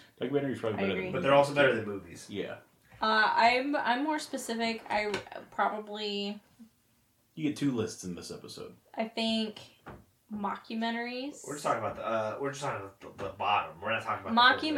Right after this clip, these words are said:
Speaker 2: Mockumentaries are, like, top tier sitcoms,
Speaker 1: Mockumentaries
Speaker 2: which
Speaker 1: are very
Speaker 2: are
Speaker 1: good.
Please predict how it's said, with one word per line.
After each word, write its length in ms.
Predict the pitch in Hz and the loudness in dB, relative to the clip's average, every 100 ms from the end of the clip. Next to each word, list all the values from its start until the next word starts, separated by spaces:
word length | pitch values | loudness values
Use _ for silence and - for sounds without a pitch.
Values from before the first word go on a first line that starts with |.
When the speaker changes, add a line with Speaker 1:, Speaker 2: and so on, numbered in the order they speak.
| 240 247 | 2 2
Speaker 2:
Mockumentaries 580 | 247 247 247 254 254 - | 2 0 0 -2 -2 -4
are, 220 | 202 208 | 0 2
like, 500 | 202 185 185 180 - - - _ | 2 2 2 -2 -6 -18 -20 _
top 240 | - 214 214 | 4 4 4
tier 180 | 233 208 | -2 -4
sitcoms, 880 | 208 - 202 180 175 175 196 - - _ - | -4 -6 -4 -4 -6 -12 -16 -18 -20 _ -6
Speaker 1:
Mockumentaries 160 | 127 117 | -4 2
Speaker 2:
which 180 | 120 208 | 4 6
Speaker 1:
are 220 | 196 190 | 6 4
very 240 | 190 180 | 2 0
Speaker 2:
are 40 | - | -2
Speaker 1:
good. 200 | - | -8